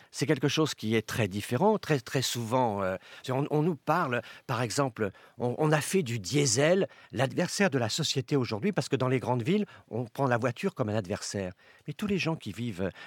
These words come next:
euh, dans une grande partie de la France aujourd'hui, ils ont besoin de voitures. J'ai dans mon propre département une, une entreprise qui ferme, elle s'appelle Fédéral Mogul, deux cent quarante et un emplois fermés parce que l'actionnaire américain dit, « Il y a plus d'avenir pour le diesel en France. »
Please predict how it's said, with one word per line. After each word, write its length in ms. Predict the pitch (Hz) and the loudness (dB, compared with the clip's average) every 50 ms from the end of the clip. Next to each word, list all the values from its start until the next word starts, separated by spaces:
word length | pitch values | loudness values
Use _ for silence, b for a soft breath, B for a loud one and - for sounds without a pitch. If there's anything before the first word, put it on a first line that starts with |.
| B B - | B B -10
euh, 80 | 98 | -6
dans 120 | 92 104 98 | -6 -4 -4
une 140 | 98 101 | -4 -6
grande 200 | 90 107 117 104 | -4 -4 -6 -4
partie 260 | - 110 - - - 107 | -4 -6 -8 -6 -10 -10
de 140 | 92 90 | -8 -6
la 100 | 85 80 | -8 -8
France 340 | 92 - - 156 170 170 - | -8 -6 -4 -2 -2 -2 -4
aujourd'hui, 380 | 110 95 - 85 85 98 156 185 B B B B B | -8 -10 -10 -12 -10 -8 -8 -8 B B B B B
ils 180 | 117 101 120 | -6 -2 -2
ont 40 | 127 | -2
besoin 280 | 113 117 104 117 127 117 | -2 -2 -2 0 0 0
de 60 | 104 | 2
voitures. 300 | 107 147 - - 208 180 B B B B B B - | 0 0 0 0 -2 -2 B B B B B B -6
J'ai 180 | 123 135 185 | 0 2 2
dans 140 | 160 156 139 | 4 4 2
mon 140 | 131 123 113 | 2 0 0
propre 320 | - - 170 - - 117 | 0 0 0 2 0 0
département 640 | 98 120 113 - 123 - - - 147 170 208 220 208 b b b b b b _ _ | 0 0 0 0 -2 -2 0 0 0 2 2 0 0 b b b b b b _ _
une, 280 | 139 139 135 156 147 139 | 2 4 4 4 2 2
une 140 | - 151 151 | 2 2 2
entreprise 500 | 165 165 - 165 147 - 127 117 - - | 2 2 2 -2 -2 0 -2 -2 -2 -2
qui 160 | - - 151 | -2 -2 -2
ferme, 320 | 131 - - 202 220 226 208 | -2 2 4 4 4 4 2
elle 80 | - 120 | -2 -2
s'appelle 280 | - 127 - - 214 | -4 -2 0 0 -2
Fédéral 400 | 185 - 196 170 160 120 123 110 | 2 0 2 2 2 2 2 2
Mogul, 400 | 104 110 117 131 147 214 233 226 b b b b b b | 2 2 2 2 2 2 2 2 b b b b b b
deux 240 | - 92 - 254 240 | -6 2 4 4 4
cent 240 | - - - 190 165 | 4 2 0 0 2
quarante 380 | - - 151 143 147 139 - | 2 0 0 0 -2 -2 0
et 60 | 147 | 2
un 100 | 147 139 | 2 2
emplois 380 | 143 143 131 - - 107 98 87 | 2 0 -2 -2 -2 -2 -2 -2
fermés 400 | - - - 180 170 196 240 277 B B B B B _ | 0 2 2 4 6 6 4 2 B B B B B _
parce 160 | 214 196 - | 0 0 2
que 80 | - | 2
l'actionnaire 420 | 196 175 160 - - 160 143 135 117 | 2 2 2 2 2 2 2 2 2
américain 440 | 123 120 117 113 117 - - 220 233 | 2 2 2 0 2 2 4 4 4
dit, « 180 | 180 220 233 B B B B | 4 0 -2 B B B B
Il 60 | 131 | 0
y 40 | 160 | 0
a 40 | 156 | 0
plus 180 | - - 208 | 2 -2 2
d'avenir 300 | 156 151 135 151 190 214 | 2 2 4 4 2 2
pour 140 | - - 131 | 2 2 -2
le 100 | 120 117 | -2 0
diesel 320 | 104 120 123 104 156 151 123 | 0 0 0 2 2 0 0
en 40 | 107 | -2
France. » 200 | - - 117 | -2 -4 -6